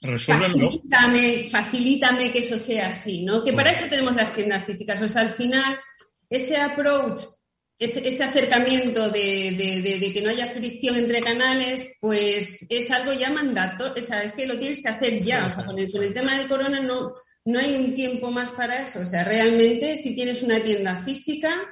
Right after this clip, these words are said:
Speaker 3: Mm.
Speaker 2: tiene que haber esa convergencia de, de los, de los canales. Pero el vender viene de segunda.
Speaker 3: Mm.
Speaker 2: Es el
Speaker 3: No,
Speaker 2: con-,
Speaker 3: no,
Speaker 2: el
Speaker 3: sí, no, es cierto, ¿eh? Yo cuando decía vender, no es vender por vender, sino decir, "Oye, que no se me escape esta venta". No, no, sino que,
Speaker 2: Sí, sí.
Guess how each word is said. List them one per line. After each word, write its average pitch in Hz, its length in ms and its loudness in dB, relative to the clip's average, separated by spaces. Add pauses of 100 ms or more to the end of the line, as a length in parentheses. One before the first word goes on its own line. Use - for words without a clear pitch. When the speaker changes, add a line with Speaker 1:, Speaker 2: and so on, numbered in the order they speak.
(380)
Speaker 3:
Mm. 131 120 -8
Speaker 2:
tiene 233 240 2
que 233 60 2
haber 226 200 4
esa 214 540 2
convergencia 226 1040 0
de, 202 320 -2
de 190 100 -2
los, 180 320 -2
de 185 100 -2
los 175 180 -2
canales. 170 600 0
Pero 233 480 4 (460)
el 247 160 2
vender 269 580 6
viene 254 280 4
de 240 120 6
segunda. 185 640 -2 (300)
Speaker 3:
Mm. 139 60 0
Speaker 2:
Es - 320 4
el - 100 -6
Speaker 3:
No, - 60 -8
Speaker 2:
con-, 233 300 2
Speaker 3:
no, 170 100 8
Speaker 2:
el 214 200 2
Speaker 3:
sí, - 120 2 (100)
no, 160 100 6
es 156 80 4
cierto, 123 320 2
¿eh? 147 100 6
Yo 151 140 6
cuando 139 220 4
decía 143 320 4
vender, 156 560 2
no 135 180 0
es 143 80 0
vender 131 300 -2
por 127 160 0
vender, 135 400 -2
sino 147 180 -8
decir, 120 240 -4
"Oye, 165 220 -2
que 147 100 -6
no 151 80 -4
se 180 100 -8
me 175 80 -4
escape 165 260 -6
esta 143 120 -6
venta". 123 240 -6
No, 143 100 0
no, 123 140 0
sino 113 320 -2
que, 113 160 2
Speaker 2:
Sí, 277 80 -4
sí. 254 320 0